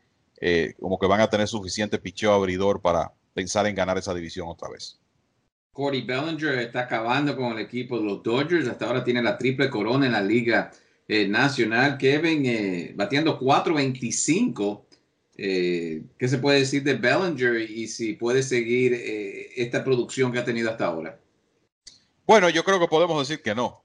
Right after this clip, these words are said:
Speaker 1: <laughs> ¿verdad? Por, sobre todo porque, imagínate, cuatrocientos veinticinco no va a batear. Lo que sí creo es que él ha hecho ajustes. Estamos hablando de un hombre que,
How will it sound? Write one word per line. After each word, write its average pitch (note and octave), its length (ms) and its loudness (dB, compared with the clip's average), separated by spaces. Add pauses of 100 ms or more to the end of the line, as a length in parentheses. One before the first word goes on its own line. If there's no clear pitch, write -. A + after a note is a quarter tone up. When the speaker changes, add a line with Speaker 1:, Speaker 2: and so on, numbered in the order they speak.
(140)
Speaker 1:
<laughs> - 180 -16
¿verdad? C3+ 360 2
Por, A2 360 -4
sobre A2 220 -4
todo D3 280 0
porque, A2 500 -4
imagínate, G#2+ 520 -2 (400)
cuatrocientos A#2 640 -2
veinticinco A#2+ 560 -6
no A2 260 -4
va A2+ 160 6
a G#2+ 60 6
batear. A#2 640 2
Lo G2 180 -8
que G2+ 300 -6
sí C3 240 -10
creo C#3 480 0
es - 200 -6
que A2+ 460 -2
él C#3+ 240 -4 (680)
ha G2+ 500 4
hecho B2 320 -4
ajustes. C3 600 -10
Estamos F3+ 280 -2
hablando F3+ 380 -2
de B2+ 160 -2
un D3+ 240 -10
hombre G2+ 440 -4
que, F2 320 -4